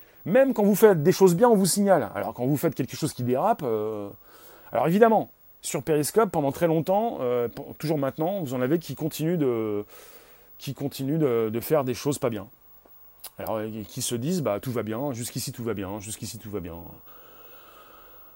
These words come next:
Euh, c'est hallucinant, ce qui peut se faire. C'est hallucinant,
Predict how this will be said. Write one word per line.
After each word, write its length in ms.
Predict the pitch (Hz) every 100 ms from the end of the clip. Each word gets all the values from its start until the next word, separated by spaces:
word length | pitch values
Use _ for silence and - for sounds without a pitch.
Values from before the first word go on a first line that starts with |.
| -
Euh, 60 | 95
c'est 340 | - 120 113
hallucinant, 440 | 139 139 - 107 - - _
ce 140 | - -
qui 80 |
peut 140 | 107 113
se 100 | -
faire. 160 | 87 - - - _ - - _ _ _ _ _ _ _ - _ _ _ _ _ _ _ - - -
C'est 220 | - 113
hallucinant, 420 | 139 131 117 98